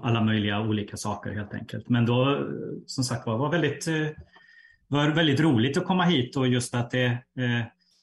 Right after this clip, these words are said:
det vet ju André också, där just kring tjugohundratretton, det blev ju så att det liksom hände väldigt mycket och blev liksom ett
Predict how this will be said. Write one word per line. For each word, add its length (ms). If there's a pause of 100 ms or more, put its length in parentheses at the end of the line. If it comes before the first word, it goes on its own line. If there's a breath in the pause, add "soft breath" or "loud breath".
(160)
det 80
vet 220
ju 60
André 220
också, 240
där 100
just 340
kring 160
tjugohundratretton, 720
det 80
blev 180
ju 60
så 120
att 100
det 80
liksom 300
hände 480
väldigt 300
mycket 200
och 100
blev 240
liksom 280
ett 140